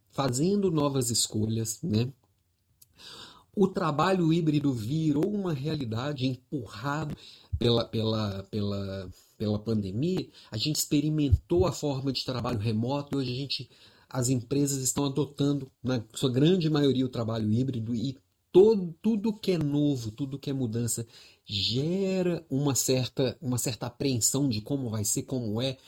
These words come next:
A mudança, ela é sempre muito, muito desgastante, né? Isso gera medo.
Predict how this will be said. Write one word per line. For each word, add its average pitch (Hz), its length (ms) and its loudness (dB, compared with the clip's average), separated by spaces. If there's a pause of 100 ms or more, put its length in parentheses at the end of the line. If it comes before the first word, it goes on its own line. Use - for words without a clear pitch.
(140)
A 120 100 -4
mudança, 131 600 0
ela 131 120 -2
é 117 40 -2
sempre 139 480 -2
muito, 127 600 -2
muito 120 320 -2
desgastante, 147 920 0
né? 156 160 -2 (880)
Isso 214 220 2
gera 147 260 2
medo. 190 420 0